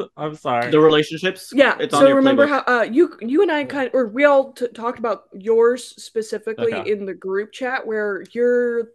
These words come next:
Speaker 3: the bull, so you have a love and you have a rival. Uh, I believe John is your quote unquote love. It's the person that you
Speaker 1: Yes.
Speaker 3: admire. It's the per-, yeah, doesn't necessarily mean love interest. It could even be familial. It's just
Speaker 1: Mm-hmm.
Speaker 3: the person that you care about,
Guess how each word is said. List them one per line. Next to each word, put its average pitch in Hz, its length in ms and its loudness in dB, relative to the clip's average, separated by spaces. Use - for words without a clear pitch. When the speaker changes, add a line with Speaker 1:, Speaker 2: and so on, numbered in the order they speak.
Speaker 3:
the 202 200 -8
bull, 220 280 -2
so 220 160 -16
you 214 140 -6
have 214 120 -6
a 208 40 -6
love 208 480 -2
and 202 100 -8
you 202 80 -6
have 180 80 -12
a 190 60 -10
rival. 196 580 -6
Uh, 190 220 -6
I 190 40 -8
believe 220 360 -6
John 233 460 -2
is 214 480 -4
your 202 500 -4
quote 240 240 0
unquote 214 340 -8
love. 202 280 -2
It's 202 120 -14
the 202 80 -10
person 220 440 -6
that 208 140 -10
you 202 140 -6
Speaker 1:
Yes. 127 120 -4
Speaker 3:
admire. 196 360 -6
It's 190 100 -14
the - 100 -20
per-, 202 220 -10
yeah, 165 220 -4
doesn't 247 200 2
necessarily 214 520 -2
mean 196 260 -8
love 262 240 0
interest. 214 400 -4
It - 100 -16
could 233 120 -6
even 220 240 -6
be 190 100 -8
familial. 196 640 -6
It's 190 160 -20
just 214 200 -6
Speaker 1:
Mm-hmm. 117 80 -10
Speaker 3:
the 214 80 -6
person 247 320 -4
that 220 120 -6
you 208 120 -12
care 208 280 -6
about, 190 340 -6